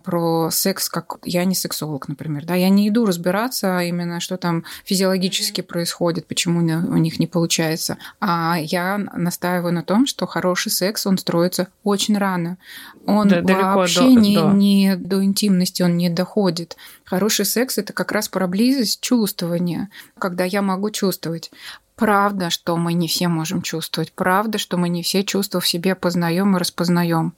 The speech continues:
Speaker 1: Это нормально. Но на самом деле это можно вот так вот по чуть-чуть, шаг за шагом говорить. "Я вижу, что ты разозлился. Я могу что-то с этим сделать? Или я была виновата?"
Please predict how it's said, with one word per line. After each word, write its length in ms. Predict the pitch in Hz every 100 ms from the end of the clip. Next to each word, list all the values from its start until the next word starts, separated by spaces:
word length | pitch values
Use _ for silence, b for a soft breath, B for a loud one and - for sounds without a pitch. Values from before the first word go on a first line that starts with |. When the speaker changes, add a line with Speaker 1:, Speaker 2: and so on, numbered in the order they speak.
| _ _ _ _
Speaker 1:
Это 240 | 226 220 185
нормально. 680 | 170 175 196 190 170 170 180 B B -
Но 60 |
на 160 | 202 202
самом 440 | - 269 262 208 185
деле 400 | 185 170 165 -
это 200 | 185 -
можно 540 | 190 202 202 190 170 -
вот 220 | 175 -
так 220 | 196 214 -
вот 160 | 185 -
по 100 | 180
чуть-чуть, 500 | - 196 247 226 - -
шаг 320 | - 208 185
за 120 | 175
шагом 420 | 180 254 277 202
говорить. 600 | 175 180 185 185 175 - B B B -
"Я 160 | 180 170
вижу, 280 | 196 247
что 160 | 220 -
ты 80 | 170
разозлился. 720 | 175 170 160 156 147 - - - _ _ _ _ _ _ _ _ _ -
Я 160 | 180 170
могу 260 | 170 180
что-то 280 | 262 220 220
с 60 | -
этим 280 | - 165
сделать? 540 | 170 165 156 170 - -
Или 180 | 196 180
я 220 | 175 226
была 300 | 285 226 185 175
виновата?" 520 | 180 160 165 165